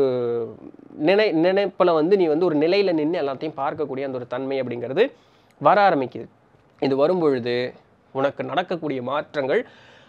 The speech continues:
அபரிமிதமான மாற்றங்கள் நடக்குது அப்படிங்கிறாரு. இந்த, இந்த விஷயத்தை, இந்த ஹீலிங் மெத்தட், இந்த தியானத்தை பயன்படுத்தி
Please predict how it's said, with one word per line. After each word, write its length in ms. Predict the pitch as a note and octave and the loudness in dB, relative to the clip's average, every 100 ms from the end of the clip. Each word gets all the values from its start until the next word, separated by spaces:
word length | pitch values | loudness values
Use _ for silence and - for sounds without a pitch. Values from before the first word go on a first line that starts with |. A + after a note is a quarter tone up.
| _ _ - | _ _ 2
அபரிமிதமான 760 | F3+ A#3+ C#4+ B3+ A3+ G#3 G#3+ | 4 6 6 6 6 4 2
மாற்றங்கள் 420 | G3 F3+ E3+ F3 | 0 -2 0 0
நடக்குது 360 | E3+ D3 C#3+ C#3+ | 2 2 2 2
அப்படிங்கிறாரு. 300 | B2+ A#2 A2+ | 2 0 -2
இந்த, 600 | C#3 F3+ A3 A#3+ G#3+ F#3 - | -2 0 2 2 4 4 4
இந்த 280 | F3 F#3 | 0 2
விஷயத்தை, 540 | E3+ F#3+ - A3+ - - - | 4 2 4 2 2 -4 0
இந்த 240 | E3 D#3 | 2 4
ஹீலிங் 460 | D3+ G3+ G#3+ G3 D#3+ | 2 2 4 4 4
மெத்தட், 340 | E3 - E3 | 2 2 2
இந்த 380 | C#3+ E3 F3 D#3 | 2 2 2 2
தியானத்தை 480 | C3+ D#3+ G3+ G3 D#3+ | 2 2 0 -2 0
பயன்படுத்தி 680 | D3+ D#3+ D3 B2+ C3+ E3 | 2 2 2 -2 0 0